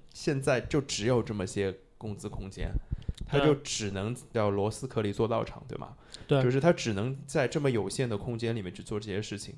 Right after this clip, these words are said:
Speaker 1: 那么他拿到朗多，拿到表妹，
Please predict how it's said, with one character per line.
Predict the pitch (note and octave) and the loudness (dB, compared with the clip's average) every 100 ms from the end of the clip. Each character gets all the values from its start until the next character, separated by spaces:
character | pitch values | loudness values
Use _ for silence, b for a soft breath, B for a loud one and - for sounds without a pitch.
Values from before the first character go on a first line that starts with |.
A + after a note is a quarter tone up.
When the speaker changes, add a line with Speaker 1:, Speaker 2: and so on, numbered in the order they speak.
| - | -10
Speaker 1:
那 | - | -4
么 | B2 | -2
他 | B2 C#3 C#3+ b b b b b _ | 2 2 2 b b b b b _
拿 | A#2 A2+ A2+ | -2 2 4
到 | C#3+ B2 A2+ - - _ _ _ _ - | 6 6 4 0 -14 _ _ _ _ -2
朗 | A#2 G#2+ | -2 2
多， | A#2+ B2+ | 4 4
拿 | A2+ | 4
到 | B2+ | 4
表 | C3+ A2+ | 4 2
妹， | G2 A2+ | 2 0